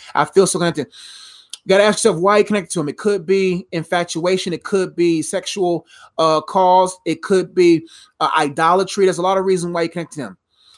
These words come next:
Um, and sometimes we think that God reveals something to us. Many times it was nothing but just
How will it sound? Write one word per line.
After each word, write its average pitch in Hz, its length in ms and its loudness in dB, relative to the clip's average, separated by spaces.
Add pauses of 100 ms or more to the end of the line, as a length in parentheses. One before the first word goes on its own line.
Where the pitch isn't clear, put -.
(120)
Um, 165 380 0
and 170 220 0
sometimes 220 580 -2
we 170 200 -6
think 214 320 -2
that 196 180 -2
God 208 280 -2
reveals 185 440 -2
something 196 260 -6
to 202 160 -2
us. 220 240 0 (400)
Many 190 360 2
times 214 340 -2
it 196 80 -2
was 147 160 -4
nothing 185 380 -2
but 170 140 -4
just 180 240 -2